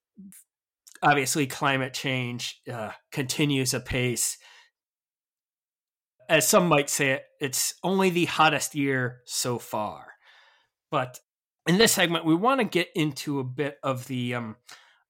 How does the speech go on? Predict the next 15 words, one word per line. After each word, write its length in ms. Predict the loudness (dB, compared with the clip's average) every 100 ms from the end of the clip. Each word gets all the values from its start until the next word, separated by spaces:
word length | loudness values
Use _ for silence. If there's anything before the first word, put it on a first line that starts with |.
| _ _
obstacles 1040 | 4 6 4 -2 -4 -6 -4 -4 -4 -6 -6
to 520 | -4 -2 0 -2 -6 _ _ _ _ _ _ -4
legislation 1120 | 2 2 2 -2 0 0 0 -2 -2 -4 -6 -6
and 320 | -6 -6 -8 0
governments 760 | 2 4 2 0 -2 -4 -6 _
really 480 | -2 2 6 6 4
taking 580 | 2 -2 -2 0 -4 -6 -4
action 560 | -2 -2 -2 -2 -4 -4 -2
on 200 | 0 0
this 180 | -2
problem, 560 | -4 0 0 2 -2 -4 -12 _ _
really 260 | -2 2 0
taking 460 | 0 -2 0 -4 -2
action 500 | -2 -2 -4 -8 -6
to 320 | -6 -6 -8